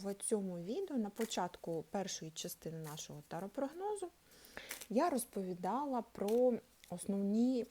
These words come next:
астрологічні особливості серпня, е, який вже у нас розпочався. Е, власне, я не буду повторюватися. Е,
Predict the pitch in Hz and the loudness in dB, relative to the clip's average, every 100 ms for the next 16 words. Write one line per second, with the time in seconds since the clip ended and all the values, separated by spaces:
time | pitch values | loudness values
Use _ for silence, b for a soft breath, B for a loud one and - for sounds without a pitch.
0 | - 180 - 202 180 180 202 247 - 226 | -6 -10 -8 -4 -4 -2 0 0 0 -2
1 | 196 185 - - - 190 - 170 175 240 | -2 -2 -8 -14 -6 -6 -4 -4 0 0
2 | 294 233 - - 202 202 - - - - | 2 0 -2 -2 0 -2 -8 -10 -6 -2
3 | 175 180 - 160 147 - - - 170 165 | -2 -2 -4 -4 -6 -10 -20 -10 -8 -6
4 | 160 170 - 190 170 170 160 - - - | -4 -4 -2 -2 -2 -4 -4 -8 -14 -12
5 | 175 160 156 160 - 190 - 165 - - | -8 -8 -6 -8 -6 -6 0 0 0 -6
6 | - B B B B B B B - 196 | -14 B B B B B B B -2 0
7 | 196 285 302 285 302 359 190 180 170 247 | 4 4 4 2 2 2 0 0 -2 -2
8 | - 370 403 330 196 - 190 - 175 160 | -2 0 2 2 2 0 -2 0 0 0
9 | - 190 190 | -2 -4 -2